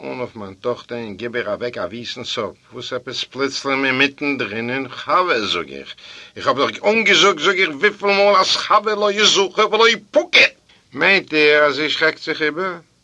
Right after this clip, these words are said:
אבער גוט, לא. טויבעס טעכטער האבן זיך א כוח. טאטע מאכט זי צו מיר, די בייזער זיך נאך נישט אזוי שטארק, און דער מאן זיך בעסער, וואס די אליין זאגט, זי האט געזאגט, וויפיל מאל,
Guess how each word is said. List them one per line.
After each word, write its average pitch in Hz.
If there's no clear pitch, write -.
אבער 160
גוט, 156
לא. 156
טויבעס 107
טעכטער 135
האבן 123
זיך 113
א 113
כוח. 87
טאטע 139
מאכט 127
זי 139
צו 143
מיר, 151
די 143
בייזער 135
זיך 110
נאך 110
נישט 110
אזוי 104
שטארק, 127
און 110
דער 104
מאן 127
זיך 117
בעסער, 113
וואס 104
די 139
אליין 143
זאגט, 107
זי 120
האט 110
געזאגט, 107
וויפיל 123
מאל, 156